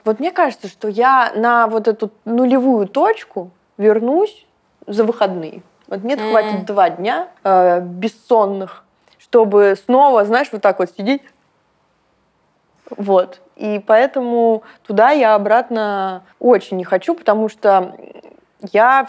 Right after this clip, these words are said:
Speaker 1: все время в контакте с тем, что там было, и как бы у меня нету иллюзий по поводу того, что я вот как-то могу это все-таки иногда контролировать.
Speaker 2: Вот, с-, э, с-,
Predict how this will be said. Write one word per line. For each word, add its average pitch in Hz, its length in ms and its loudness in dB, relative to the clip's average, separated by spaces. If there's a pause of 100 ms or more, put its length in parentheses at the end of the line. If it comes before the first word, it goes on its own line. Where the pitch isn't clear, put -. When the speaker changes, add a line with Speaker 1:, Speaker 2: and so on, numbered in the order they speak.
Speaker 1:
все 196 100 -4
время 220 480 0
в 208 80 -20
контакте 190 540 -4
с - 40 -18
тем, 226 460 -6
что 196 380 0
там 175 300 -2
было, 254 400 -2
и 180 760 -6 (240)
как 185 180 -8
бы 175 140 -8
у 180 40 -2
меня 196 260 0
нету 202 380 0
иллюзий 202 420 -4
по 180 140 -6
поводу 190 360 -2
того, 185 320 -4
что - 200 -12
я 180 220 0
вот 180 180 -6
как-то 185 400 -10 (340)
могу 202 260 2
это 214 140 0
все-таки 208 340 -4
иногда 170 300 -2
контролировать. 160 720 -10
Speaker 2:
Вот, 214 180 -4
с-, - 260 -18
э, 202 360 2
с-, - 140 -20